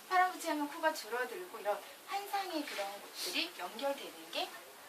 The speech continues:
하나의 바람이라고 보시면 되고요. 이런 바람을 만들어줄 수 있는 도구들이 하나의 상상력의 공간이다라고 물어보시면 될 것 같아요. 가치관, 가치관이란 건 옳고 그름을 구별하는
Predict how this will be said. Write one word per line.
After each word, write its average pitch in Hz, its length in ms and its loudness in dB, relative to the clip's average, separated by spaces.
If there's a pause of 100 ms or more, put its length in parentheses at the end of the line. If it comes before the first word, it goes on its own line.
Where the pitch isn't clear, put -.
(400)
하나의 294 380 0
바람이라고 220 640 0
보시면 196 440 -8
되고요. 202 420 -2
이런 269 220 -2
바람을 233 440 2
만들어줄 - 520 -4
수 - 160 -12
있는 370 160 -12
도구들이 254 540 -8 (480)
하나의 302 300 0
상상력의 320 640 -2 (140)
공간이다라고 190 760 0
물어보시면 185 600 -8
될 151 100 -12
것 - 120 -14
같아요. - 120 -14 (340)
가치관, - 520 -2 (420)
가치관이란 254 680 -4
건 202 120 -6
옳고 262 360 -2
그름을 208 540 -10
구별하는 214 420 -6